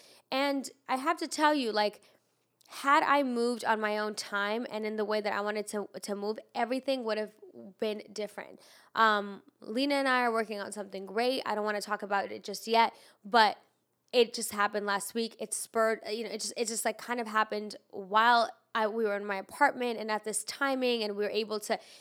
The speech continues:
I can't really explain it, but had I been trying to move in October, I can guarantee you that those doors would not have opened for us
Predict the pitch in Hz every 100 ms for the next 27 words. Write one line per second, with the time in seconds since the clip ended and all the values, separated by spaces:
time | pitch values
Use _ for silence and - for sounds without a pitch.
0 | - - 247 311 285 285 233 - - 226
1 | 220 202 202 220 - 247 254 269 220 226
2 | 220 220 214 226 214 226 202 202 208 -
3 | 196 185 214 208 226 233 - - - -
4 | 214 220 240 226 208 208 202 220 202 220
5 | 226 202 190 214 208 208 - - 196 202
6 | 202 202 196 185 202 - 196 190 196 -
7 | - - - -